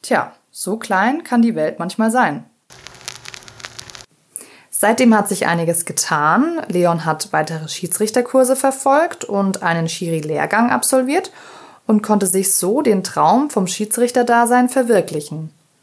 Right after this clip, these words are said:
Heute ist er fünfzehn und engagiert sich nun seit gut zwei Jahren als Schiedsrichter beim F C Rottenburg. Das ist in der Nähe von Tübingen. Und ich freue mich nun besonders, dass mir Leon jetzt für ein Gespräch zugeschaltet ist.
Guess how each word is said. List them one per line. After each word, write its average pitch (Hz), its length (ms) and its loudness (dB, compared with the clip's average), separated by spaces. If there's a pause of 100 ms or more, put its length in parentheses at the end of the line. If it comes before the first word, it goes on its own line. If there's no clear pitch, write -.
(400)
Heute 190 220 2
ist - 180 0
er 165 80 -2
fünfzehn 349 580 2
und 240 200 0
engagiert 214 500 2
sich 226 160 -2
nun 220 160 6
seit 190 220 0
gut 320 260 0
zwei 214 180 2
Jahren 190 460 4 (320)
als 185 200 0
Schiedsrichter 254 540 2
beim 185 180 2
F 165 200 -4
C - 100 0
Rottenburg. 151 680 -2 (420)
Das 185 180 0
ist 202 100 0
in 208 60 2
der 190 80 2
Nähe 180 240 0
von 202 180 0
Tübingen. 160 540 0 (760)
Und 185 240 -2
ich - 140 -6
freue 202 220 2
mich 247 160 6
nun 220 120 6
besonders, 175 760 2
dass 202 180 4
mir 196 140 2
Leon 165 320 2
jetzt 220 260 0
für - 100 0
ein 247 140 4
Gespräch 277 500 2
zugeschaltet 151 600 -4
ist. 151 380 -4